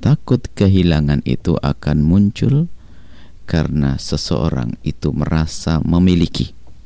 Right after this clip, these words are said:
Yang tidak pernah merasa memiliki tidak akan merasa takut kehilangan. Maka nggak akan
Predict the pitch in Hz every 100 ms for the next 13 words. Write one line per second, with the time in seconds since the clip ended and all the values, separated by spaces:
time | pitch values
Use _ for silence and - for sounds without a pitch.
0 | - - - - - - - - - -
1 | 85 82 71 120 143 - - 85 87 78
2 | 73 - 65 69 67 - - - 62 -
3 | - 67 53 53 58 - - - - -
4 | - 113 - 139 127 - - - - -
5 | - - - - - - - - - -
6 | - - - 67 82 82 73 - 82